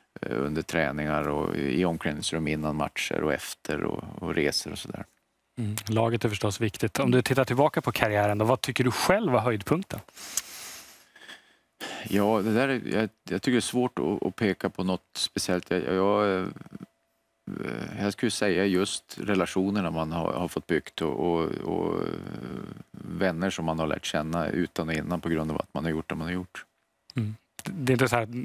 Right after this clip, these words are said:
Speaker 2: jag menar, vi som tittar utifrån, ja, du, vi, vi rankas som bästa spelare tjugohundratre och det är medaljer här och där.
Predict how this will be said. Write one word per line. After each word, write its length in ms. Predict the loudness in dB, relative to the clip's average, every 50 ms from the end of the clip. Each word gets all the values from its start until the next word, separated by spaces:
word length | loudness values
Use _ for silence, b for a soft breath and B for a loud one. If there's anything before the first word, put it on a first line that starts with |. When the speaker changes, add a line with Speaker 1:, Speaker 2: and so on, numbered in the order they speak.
| -6 -4 -2 0 2
Speaker 2:
jag 100 | 4 4
menar, 380 | 4 4 2 2 0 0 4
vi 120 | 4 4 6
som 140 | 6 6
tittar 240 | 4 6 6 6 6
utifrån, 440 | 4 4 4 2 2 4 4 4 4
ja, 80 | 4 4
du, 100 | 4 4
vi, 160 | 4 4 6
vi 260 | 6 6 6 4 2 -2 -6 -8 -4 0
rankas 360 | 2 2 2 4 2 0 2
som 120 | 2 2
bästa 240 | 2 2 4 2 0
spelare 440 | -2 4 6 6 8 8 8 6 4
tjugohundratre 840 | 4 4 2 4 4 4 4 4 4 2 2 2 4 6 8 8 6
och 80 | 6
det 120 | 6 6 6
är 80 | 6
medaljer 420 | 4 4 6 6 6 6 6 4 4
här 260 | 6 6 6 6 6
och 60 | 4
där. 600 | 4 6 6 6 6 4 2 2 0 0 0 -2